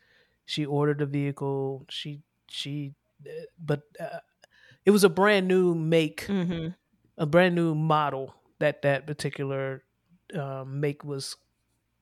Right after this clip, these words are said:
Speaker 1: coming up with. So, um, it was a,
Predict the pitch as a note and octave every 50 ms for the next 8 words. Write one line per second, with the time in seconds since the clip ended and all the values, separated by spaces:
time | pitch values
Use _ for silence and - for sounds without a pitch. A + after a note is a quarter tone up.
0 | _ _ - - C#3 C#3 C#3 C#3 C#3 - - D3 C#3+ C3+ - - D#3 C#3 C3+ C3
1 | - _ _ - _ _ _ _ _ - C#3+ C#3+ C#3 C3+ C3+ C3+ C3+ C3+ C3+ -
2 | _ _ _ _ _ _ _ _ _ _ _ _ _ _ _ _ _ _ _ _
3 | _ _ _ _ _ _ _ _ _ _ _ _ _ - - D#3+ D#3 D3+ D3 D3+
4 | C#3+